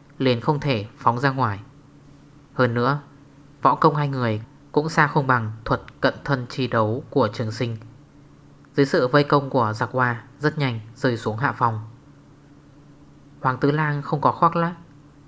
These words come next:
ngũ độc thần công của nó quả thực lợi hại. Chỉ cần bị đánh trúng, sẽ trúng độc ngã xuống đất.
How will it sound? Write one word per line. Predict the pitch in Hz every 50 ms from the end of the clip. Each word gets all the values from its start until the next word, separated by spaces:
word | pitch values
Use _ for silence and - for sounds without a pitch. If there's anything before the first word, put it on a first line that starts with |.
| - - -
ngũ | - 160 175
độc | 170 151 -
thần | - 143 120 117
công | 113 139 139 131
của | - 113
nó | 110 110 104 104 107 135 165 - - -
quả | 139 113 107 110
thực | 127 120 - -
lợi | 117 107
hại. | 110 113 110 101 - - - - - - - - - - - - - - - - - -
Chỉ | - 143
cần | 135 139 131 120 120 120
bị | 131 110
đánh | 110 120 117 120
trúng, | - 135 120 117 139 165 - - - - - - -
sẽ | - - 131 131 147 147 -
trúng | - 143 127 135
độc | 151 139 - - -
ngã | 123 107 113
xuống | - 120 113
đất. | 123 151